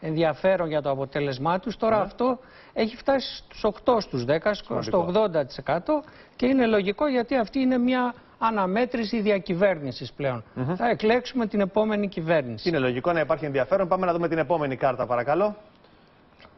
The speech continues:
Speaker 2: που αφορά τις δημοτικότητες των πολιτικών αρχηγών. Και εδώ, λοιπόν, στην πρώτη θέση έχουμε τον κύριο Μητσοτάκη. Βλέπουμε μόνο τις θετικές γνώμες,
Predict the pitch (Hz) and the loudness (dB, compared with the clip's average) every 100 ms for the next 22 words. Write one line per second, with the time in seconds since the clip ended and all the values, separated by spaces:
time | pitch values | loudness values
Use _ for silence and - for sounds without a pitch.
0 | - 175 160 180 196 196 - - 143 170 | 0 0 2 2 0 -2 -8 -8 -2 2
1 | 170 160 - 196 196 180 190 - - - | 0 0 2 2 0 -2 -2 -2 -8 -2
2 | 170 147 170 156 151 139 185 165 - 147 | -2 0 0 0 -2 0 2 2 0 2
3 | 127 113 165 185 202 185 175 175 - 180 | 2 0 0 2 2 0 -2 -4 0 -2
4 | 170 170 160 143 175 160 151 175 180 160 | 0 -2 -4 0 0 0 0 0 0 -4
5 | 185 175 180 190 180 - 165 143 196 175 | -2 0 0 -2 -4 -4 -4 -2 0 0
6 | 123 117 127 170 220 | -2 -2 -2 0 -4